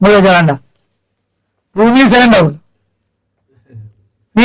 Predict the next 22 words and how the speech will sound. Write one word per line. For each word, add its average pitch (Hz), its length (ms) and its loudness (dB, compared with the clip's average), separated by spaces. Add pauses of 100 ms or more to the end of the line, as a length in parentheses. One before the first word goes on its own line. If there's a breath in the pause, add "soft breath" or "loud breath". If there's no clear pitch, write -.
(120)
നാടുകൂടാൻ 285 560 2
മുറ്റത്ത് 262 300 0
പന്തലിട്ടാ 240 320 2 (100)
മതിയാവില്ലെങ്കിൽ 220 460 2 (100)
നമ്മൾ 214 140 0 (460)
മൈതാനം 226 420 2
വാടക 214 220 2
എടുത്ത് 208 160 0
പന്തലിടും. 175 320 -2 (680)
നമ്മൾ 226 220 0
പതിനായിരം 247 420 2
കഴിയും, 240 240 2
പതിനായിരം 208 340 2
വന്നോളി, 180 240 0 (680)
പ്രശ്നമുണ്ട്, 269 540 0 (560)
ഉറപ്പ്. 214 320 -2 (2250)
അതൊരാൾ 254 300 0 (120)
നൂറ് 226 220 2
പറയില്ല, 170 260 -2 (580)
നിങ്ങൾക്കെന്നെ 277 540 2
മനസ്സിലാവും 214 400 0
പ്രശ്നമുണ്ട്. 165 340 -4